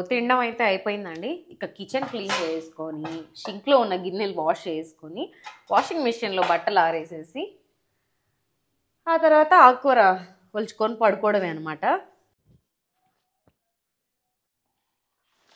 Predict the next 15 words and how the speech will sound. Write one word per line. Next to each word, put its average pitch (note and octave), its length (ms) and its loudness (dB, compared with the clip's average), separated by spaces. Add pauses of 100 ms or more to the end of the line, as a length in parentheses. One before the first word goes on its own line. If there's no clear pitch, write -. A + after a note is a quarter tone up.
(380)
ఆకుకూరలు A#3 460 0
కూడా A3+ 160 2 (320)
బాగా G#3+ 240 2
ఎక్కువ A#3 240 -8
తింటా F#3 260 -6
అనమాట. D#3+ 320 -14 (300)
మునగాకు, E3+ 600 -6 (760)
తోటకూర, F#3+ 420 -2 (180)
గోంగూర, F#3+ 440 -2 (680)
చింత G3+ 260 -10
చిగురు E3 320 -10 (680)
ఇలాంటివి. D#3+ 380 -10 (760)
మీరు G#3+ 240 -4
కూడా G#3 180 2 (540)
హ్యాపీగా, E3+ 520 2